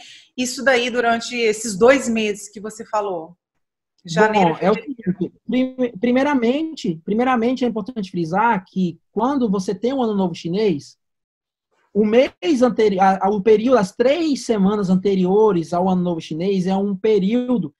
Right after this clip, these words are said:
Speaker 2: que as pessoas começam a viajar, as fábricas começam a diminuir a produção e, a, e, e as, a, a, a, as fábricas começam a deixar de funcionar.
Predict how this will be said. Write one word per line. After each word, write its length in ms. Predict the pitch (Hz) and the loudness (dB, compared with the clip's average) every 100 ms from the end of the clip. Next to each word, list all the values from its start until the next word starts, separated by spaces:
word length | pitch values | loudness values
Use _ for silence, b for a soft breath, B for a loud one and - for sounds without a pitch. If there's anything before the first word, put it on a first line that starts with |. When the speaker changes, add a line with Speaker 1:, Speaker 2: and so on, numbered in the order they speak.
| _ - | _ -4
Speaker 2:
que 100 | 202 | -2
as 120 | 196 | 0
pessoas 420 | 202 190 202 190 | -2 -2 -4 -4
começam 680 | - 165 165 233 302 269 226 | -4 -2 0 0 -2 -4 -2
a 80 | 190 | -2
viajar, 680 | 180 165 143 139 156 254 _ _ _ _ - | -2 -4 -6 -6 -6 -6 _ _ _ _ -4
as 240 | 185 196 - | 0 0 -2
fábricas 580 | 226 214 202 185 190 | 2 4 4 2 -2
começam 560 | 185 196 190 262 311 269 | -2 0 0 0 -2 -4
a 40 | |
diminuir 580 | 208 220 202 190 202 277 | -4 -2 0 2 2 0
a 60 | 240 | -2
produção 760 | 190 185 185 - 185 190 240 _ _ _ | -4 -4 -4 -4 -2 -2 -4 _ _ _
e, 200 | 190 196 | -2 2
a, 240 | 233 233 190 | 4 2 0
e, 220 | 202 220 - | -4 -4 -4
e 140 | 202 | 2
as, 240 | 233 233 190 196 | 4 2 -2 -8
a, 40 | - - | -8 -4
a, 360 | 214 202 202 | -2 0 0
a, 160 | 202 214 | 0 -2
as 120 | 196 | -2
fábricas 380 | 220 226 247 233 | -2 0 -2 -2
começam 380 | 233 226 240 233 | -4 -4 -2 0
a 20 | |
deixar 560 | 269 269 - 233 247 | 0 -2 -4 -2 0
de 80 | 269 | -2
funcionar. 640 | 254 277 - 339 262 170 | -4 -6 -6 -6 -2 -4